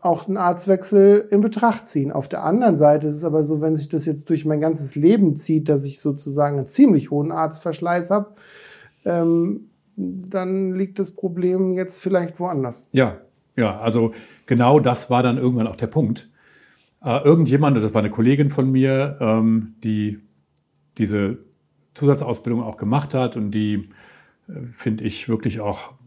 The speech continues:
Speaker 2: äh, ein gutes Händchen dafür hat, äh, ein gutes Auge, sehr gut mit den Patienten redet. Ähm, der ist irgendwann aufgefallen, dass diese Patientin mal wieder kam und dann mal wieder zu einer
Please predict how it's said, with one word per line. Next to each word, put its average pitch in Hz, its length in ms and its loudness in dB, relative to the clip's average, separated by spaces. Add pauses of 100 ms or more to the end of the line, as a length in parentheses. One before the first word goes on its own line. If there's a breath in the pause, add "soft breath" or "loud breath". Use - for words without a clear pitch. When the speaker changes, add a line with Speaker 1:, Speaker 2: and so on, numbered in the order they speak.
(200)
Speaker 2:
äh, - 20 -8
ein 104 400 -4
gutes 117 380 0
Händchen 110 280 0
dafür 101 280 -4
hat, - 320 -8
äh, 104 320 -6
ein 113 260 -12
gutes 117 300 -8
Auge, 110 640 -2 (200)
sehr 113 240 -2
gut 113 160 -4
mit 110 120 -6
den 107 80 -6
Patienten 110 340 -6
redet. 107 380 -6 (520 soft breath)
Ähm, 104 460 -6 (140)
der 127 180 2
ist - 160 -8
irgendwann 170 280 0
aufgefallen, 131 600 -6
dass 113 120 -10
diese 113 180 -10
Patientin 117 640 -4 (380 soft breath)
mal 110 320 0
wieder 104 260 -4
kam 113 480 -6 (220 soft breath)
und 104 160 -6
dann 113 120 0
mal 113 220 0
wieder 113 240 -2
zu - 140 -10
einer 107 320 -4